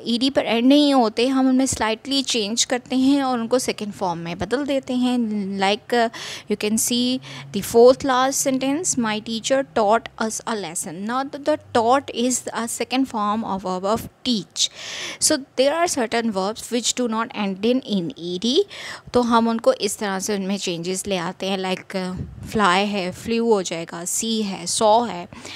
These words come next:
eat है, ate हो जाएगा। So such words are called irregular verbs, ठीक है? याद रखिए स्टूडेंट्स के कुछ वर्ड्स ईडी पर एंड हो रहे हैं, उनको हम रेगुलर वर्ब्स कहलाते हैं। जैसे लास्ट वर्ड है हमारा taught,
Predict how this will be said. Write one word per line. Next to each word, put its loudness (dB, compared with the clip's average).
eat 2
है, -8
ate 8
हो 6
जाएगा। -4
So 2
such 0
words 0
are 0
called 2
irregular 0
verbs, -14
ठीक -4
है? -2
याद 2
रखिए 0
स्टूडेंट्स -2
के 0
कुछ 2
वर्ड्स 2
ईडी -4
पर -4
एंड -2
हो 4
रहे 4
हैं, 4
उनको 0
हम -2
रेगुलर 0
वर्ब्स 0
कहलाते -2
हैं। 4
जैसे -2
लास्ट 2
वर्ड 4
है 0
हमारा 0
taught, 2